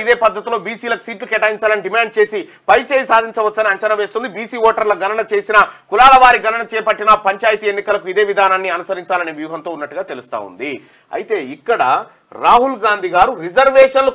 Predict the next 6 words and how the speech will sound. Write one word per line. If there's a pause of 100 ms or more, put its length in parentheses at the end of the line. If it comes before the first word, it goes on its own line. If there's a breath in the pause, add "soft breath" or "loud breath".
కాపాడడానికి
ఎంతవరకైనా
వెళ్తామన్నటువంటి
సందర్భంలో (540 loud breath)
ఇట్లా (140)
మధ్య